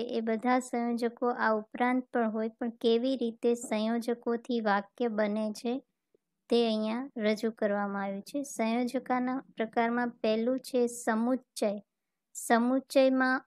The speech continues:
અને અથવા ને સંયોજક વપરાય છે. તમને વાક્યના પ્રકાર નથી પૂછાતા સંયોજકના, પણ તમને માત્ર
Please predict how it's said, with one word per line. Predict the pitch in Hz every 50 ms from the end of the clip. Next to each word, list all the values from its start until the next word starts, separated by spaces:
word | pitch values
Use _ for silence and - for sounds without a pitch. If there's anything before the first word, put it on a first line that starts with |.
| -
અને | - 240 240 247 247 262 277 285 -
અથવા | - 240 226 226 - - 254 233 233
ને | 226 226 233 247 254 254
સંયોજક | 247 - - 220 214 214 214 220 214 220 208 202 -
વપરાય | 214 202 208 - - 214 202 202 202 202
છે. | - 269 285 285 _ -
તમને | 247 247 247 254 262 269 277 277
વાક્યના | 269 240 220 220 220 220 - - 262 254 254 254 254 254
પ્રકાર | - - 240 214 220 - - 233 233 233
નથી | 233 240 240 233 240 - 294
પૂછાતા | 277 - 226 214 214 - - 220 214 214 - 220
સંયોજકના, | 214 - - 220 214 220 220 220 214 - 214 208 208 - 240 233 262 311 - _ _ _ _ _ - _ _ _ _ -
પણ | - - 254 247 -
તમને | 254 226 226 240 247 262 269
માત્ર | 262 240 233 233 226 226 - 247